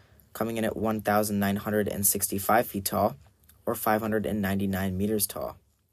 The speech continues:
Coming in at number three is the Makkah Royal Clock Tower in Mecca, Saudi Arabia, coming in at one thousand nine hundred and seventy-two feet tall, or six hundred and one meters tall.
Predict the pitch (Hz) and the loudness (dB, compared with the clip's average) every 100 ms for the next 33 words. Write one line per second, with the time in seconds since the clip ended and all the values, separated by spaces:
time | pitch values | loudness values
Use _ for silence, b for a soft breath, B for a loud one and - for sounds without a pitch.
0 | _ _ _ _ _ _ _ - 135 131 | _ _ _ _ _ _ _ -6 -2 0
1 | 131 - 123 120 113 151 160 - 120 113 | 0 -2 -2 -4 -4 0 0 0 0 0
2 | 107 110 113 - 117 113 - 110 110 104 | 0 -2 -2 -2 0 2 2 2 2 2
3 | 95 123 123 139 - 98 107 147 - - | -2 -2 -2 -2 -4 0 0 -2 -6 -8
4 | 107 104 101 107 104 104 101 98 95 120 | -6 -4 -4 -4 -2 0 0 -2 -2 -2
5 | 123 107 127 139 _ - - _ - 113 | 0 0 0 -4 _ -20 -20 _ -8 -6
6 | 113 110 107 - 104 107 104 104 107 101 | -4 -2 -2 -4 -6 -6 -2 -2 -2 -2
7 | 101 104 101 101 98 104 101 98 95 - | -2 -2 -4 -4 -4 -4 -4 -4 -6 -8
8 | 143 147 107 - 104 139 b b b b | -8 -6 -6 -2 0 -2 b b b b
9 | - 143 - - 127 120 117 110 104 98 | -4 0 2 2 -2 -2 -4 -4 -4 -2
10 | 98 101 143 135 - 87 76 | -2 -2 0 -2 -2 -6 -6